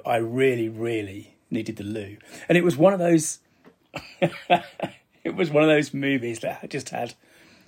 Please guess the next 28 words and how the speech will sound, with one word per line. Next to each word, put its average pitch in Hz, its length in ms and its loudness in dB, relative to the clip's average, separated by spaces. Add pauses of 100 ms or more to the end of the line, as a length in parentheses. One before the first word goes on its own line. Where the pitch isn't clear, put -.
(340)
loads 143 500 6
of 113 140 -2 (160)
false 117 420 4
endings. 104 460 -4
You 120 100 0
kept 156 300 2
thinking, 131 680 0 (420)
"Oh, 135 120 6
we're 113 140 4
there, 104 400 0 (400)
we're 113 200 2
there, 110 320 4
we're 107 140 -4
there," 107 180 2
and 104 100 -2
then 127 140 0
something 127 400 2
would 127 120 0
happen, 110 320 -6
and 110 120 -4
then 143 120 0
there'd 131 120 2
be 127 140 -2
a 127 40 0
new 123 160 4
revelation, 113 760 -2
and 117 120 -4
then, 127 280 0